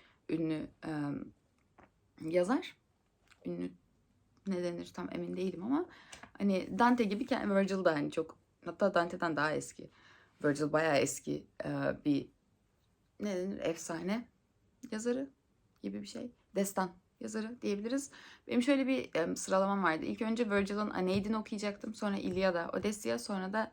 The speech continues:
İlahi Komedi'yi. Ama bu sıralamaya bir türlü başlamadım ve başlamadıkça şey oldum böyle. <clears throat> Hayır başlamadım, hayır şu an okuyamam, hayır şu an. En başından başlayacağım. Aeneid'i de sürekli İzmir'de unuttum.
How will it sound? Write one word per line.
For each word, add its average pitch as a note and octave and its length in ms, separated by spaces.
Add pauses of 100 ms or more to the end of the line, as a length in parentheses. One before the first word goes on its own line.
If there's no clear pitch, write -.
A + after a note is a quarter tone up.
İlahi F3 260
Komedi'yi. E3 540 (400)
Ama A#3+ 300 (160)
bu A#3 60
sıralamaya B3 580
bir A#3+ 100
türlü A#3 240
başlamadım F#3+ 600
ve F3+ 100
başlamadıkça F#3 600
şey F3 200
oldum D#3 300
böyle. - 300 (560)
<clears throat> C#4 340 (240)
Hayır C#4 280
başlamadım, A#3 380
hayır F#3 180
şu G3 100
an F3+ 100
okuyamam, D#3+ 360
hayır G3 160 (120)
şu - 60
an. - 40 (380)
En A3+ 100
başından F#3+ 360
başlayacağım. F3+ 520
Aeneid'i A#3 380
de B3 60
sürekli A3+ 340
İzmir'de G3+ 360
unuttum. F3+ 460